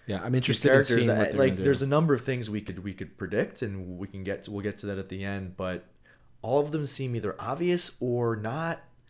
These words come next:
Speaker 2: I've been faked out so many times that do I want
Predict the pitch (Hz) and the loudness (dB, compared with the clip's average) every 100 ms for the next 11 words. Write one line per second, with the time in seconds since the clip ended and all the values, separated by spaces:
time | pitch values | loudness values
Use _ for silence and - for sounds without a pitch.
0 | _ _ _ _ _ - 135 120 120 117 | _ _ _ _ _ -12 -6 -2 -2 -2
1 | - - - - _ _ _ - - 139 | -6 -16 -20 -20 _ _ _ -6 2 2
2 | 139 143 139 139 135 120 127 135 135 120 | 4 2 2 -2 -4 -2 0 0 0 -2
3 | 104 95 92 - _ _ - - - 107 | -2 -2 -4 -10 _ _ -20 -12 -4 0
4 | 101 101 117 127 | 0 0 2 2